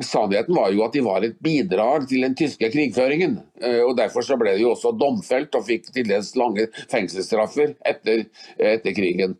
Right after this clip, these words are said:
Og det blir for dumt å si at nei, disse I S-kvinnene, de var bare kokker. Nei da, de var noe mer. Det viste seg at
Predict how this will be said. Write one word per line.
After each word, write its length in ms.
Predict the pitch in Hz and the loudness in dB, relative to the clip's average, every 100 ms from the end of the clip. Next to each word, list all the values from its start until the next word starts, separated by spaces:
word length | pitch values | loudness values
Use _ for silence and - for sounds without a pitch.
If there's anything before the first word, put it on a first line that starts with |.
| - - | -14 -4
Og 80 | 104 | 0
det 60 | |
blir 140 | 117 127 | 0 2
for 140 | 156 | 0
dumt 320 | 135 165 185 - | 2 2 0 -2
å 80 | 160 | -2
si 140 | 143 | 0
at 140 | 127 117 | 0 0
nei, 160 | 123 | -2
disse 240 | 123 104 135 | -2 0 0
I 140 | 131 | 2
S-kvinnene, 480 | 98 - 104 101 143 | 0 -2 -2 0 2
de 160 | 143 123 | 2 4
var 140 | 123 117 | 4 2
bare 240 | 120 110 | 2 0
kokker. 800 | - - - _ 180 240 233 127 _ - - - - | -2 -4 -4 _ -4 0 0 -2 _ -20 -20 -16 -4
Nei 140 | 101 123 | 0 2
da, 140 | 139 117 | 2 0
de 80 | 120 123 | 0 2
var 140 | 117 | 0
noe 160 | 135 139 | 0 0
mer. 300 | 123 151 127 | 2 2 0
Det 160 | 92 123 | -2 0
viste 300 | 135 90 101 | 0 -4 -8
seg 180 | 87 117 | -2 0
at 180 | 120 | 0